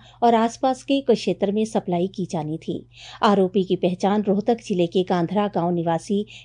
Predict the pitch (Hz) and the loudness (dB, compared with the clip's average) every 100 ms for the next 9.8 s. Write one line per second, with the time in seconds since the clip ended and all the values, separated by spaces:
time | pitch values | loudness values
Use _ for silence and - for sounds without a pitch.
0 | - 214 220 214 - 170 151 - 165 165 | 2 4 4 2 0 -2 -4 -4 -6 -4
1 | 151 - _ _ _ _ _ _ _ - | -6 -8 _ _ _ _ _ _ _ -20
2 | - - - - 269 294 330 339 247 220 | -20 -20 -20 2 6 8 6 2 0 2
3 | 254 220 185 233 214 214 185 185 185 175 | 2 2 2 2 4 2 4 0 2 2
4 | 175 190 196 185 165 190 214 220 - - | 2 0 0 -2 0 0 0 -4 -10 -4
5 | - 226 254 226 240 277 254 202 185 202 | 0 2 4 4 4 2 0 2 2 2
6 | 202 180 180 175 170 196 - 208 196 190 | 0 0 2 0 0 -2 -2 0 2 4
7 | 196 208 190 170 - 170 165 165 165 180 | 2 2 0 0 -2 -4 -2 -4 -2 -4
8 | - 160 - - - - 202 196 180 185 | -2 -4 -6 -16 -14 -2 2 4 2 2
9 | 208 175 180 208 160 175 165 185 | 0 0 0 0 0 -2 0 -2